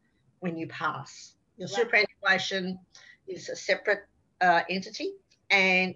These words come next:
Speaker 1: it's at the discretion of the superannuation company to where your superannu-, semi-, superannuation proceeds go when you pass.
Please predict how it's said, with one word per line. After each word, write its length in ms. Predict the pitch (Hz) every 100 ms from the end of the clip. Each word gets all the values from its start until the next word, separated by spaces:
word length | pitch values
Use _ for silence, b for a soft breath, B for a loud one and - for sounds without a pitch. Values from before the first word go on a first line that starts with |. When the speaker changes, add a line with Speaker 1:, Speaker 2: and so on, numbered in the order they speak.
| -
Speaker 1:
it's 300 | 202 - -
at 180 | 196 - -
the 80 |
discretion 720 | 185 175 - 202 214 - 175 165 _ -
of 160 | 196 175
the 60 |
superannuation 840 | 175 202 196 190 175 170 196 - 240
company 540 | 220 226 269 277 339 b b _
to 100 | -
where 380 | 180 190 185 180
your 180 | 175 170
superannu-, 920 | 170 185 - 165 156 165 - 170 -
semi-, 320 | - 208 208 196
superannuation 680 | - 240 240 214 175 170 175
proceeds 520 | - 170 - 170 151 - _
go 400 | 175 170 165 175 b b _
when 140 | 165
you 140 | 156 139
pass. 540 | - 131 - - -